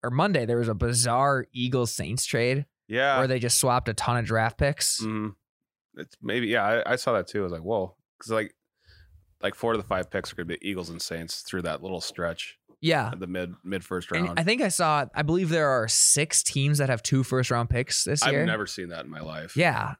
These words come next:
Speaker 1: So the draft is gonna be pretty dominated by a select few teams, but I guess that's what, that's the other side of what happens when so many teams now trade up to get who they want or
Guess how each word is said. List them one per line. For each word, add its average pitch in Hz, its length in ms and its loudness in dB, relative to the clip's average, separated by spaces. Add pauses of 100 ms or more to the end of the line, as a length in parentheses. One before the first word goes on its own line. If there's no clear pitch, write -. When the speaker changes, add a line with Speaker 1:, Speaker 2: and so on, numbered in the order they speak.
Speaker 1:
So 147 180 0
the 139 80 0
draft 151 280 2
is 196 60 0
gonna 185 120 2
be 131 40 2
pretty 147 320 2
dominated 117 640 2
by 101 440 2 (140)
a 117 60 -4
select 120 360 0
few 120 240 0
teams, 113 440 -2
but 123 100 0
I 123 60 2
guess 143 200 2
that's 143 180 0
what, 131 260 0
that's 123 180 0
the 127 120 0
other 123 140 2
side 117 240 4
of 110 60 -2
what 110 120 0
happens 113 420 0
when 107 260 0 (240)
so 131 240 0
many 120 160 0
teams 117 280 0
now 107 160 2
trade 113 380 2
up 117 200 2
to 117 80 0
get 107 180 0
who 110 140 0
they 101 120 2
want 104 540 2
or 101 360 0